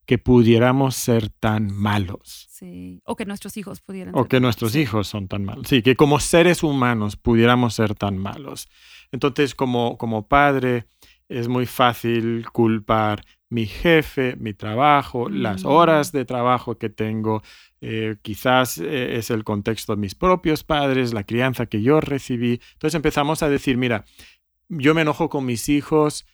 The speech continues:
Speaker 1: pero no es mi culpa, es la
Speaker 2: Ujú.
Speaker 1: culpa de todos los
Speaker 2: Ujú.
Speaker 1: demás." Am, con mis hijos, yo quiero pensar que mis hijos no son tan malos. Entonces la culpa es de los amigos de la escuela,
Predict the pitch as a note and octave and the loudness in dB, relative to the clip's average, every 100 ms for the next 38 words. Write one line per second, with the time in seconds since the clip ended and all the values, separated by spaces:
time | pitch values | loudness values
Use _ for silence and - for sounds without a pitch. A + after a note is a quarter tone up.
0 | _ B2 B2 B2 B2 A#2 - G#2+ G2 - | _ 0 2 0 -2 -6 -2 0 0 -2
1 | A3+ G#2+ G2+ A#2 B2+ C#3 B2 C#3 A#2 A#2 | -4 -2 -4 -2 -2 -2 0 0 0 0
2 | A2 A2 A2 G2+ F#2+ F#2 - F3 F3 - | 0 2 0 -2 -4 -8 -10 -14 -16 -20
3 | F3 _ _ _ A#2+ B2 - - F#3 F3+ | -20 _ _ _ -16 -14 -16 -16 -16 -18
4 | _ B2+ A#2+ B2 - D3 A#2 - - - | _ -2 0 0 2 0 0 -12 -14 -18
5 | - _ _ _ - C3+ - D3+ D3+ D3 | -20 _ _ _ -6 -6 2 2 4 2
6 | C3 A#2+ C#3+ B2 B2+ A#2+ G#2+ A#2+ B2 A2+ | 0 -2 2 2 0 -2 -2 -2 -2 0
7 | G#2+ A2+ G2+ G2 G2 C#3+ G2+ G2+ A2 G#2 | -2 -2 -4 -4 0 0 -2 -6 -10 -4
8 | A#2 A2+ B2 A#2+ B2+ B2 A#2 A#2+ A#2 A2 | -2 0 0 0 2 2 4 2 2 0
9 | G#2 G2 - _ _ - E3 D3+ B2 A#2 | -2 -4 -8 _ _ -10 -4 -2 -2 -2
10 | G#2+ G#2 G2 F#2+ F#2+ - C#3+ C#3+ C#3 C3+ | -4 -6 -8 -10 -12 -10 -4 0 0 0
11 | C3 B2 B2 | 0 0 0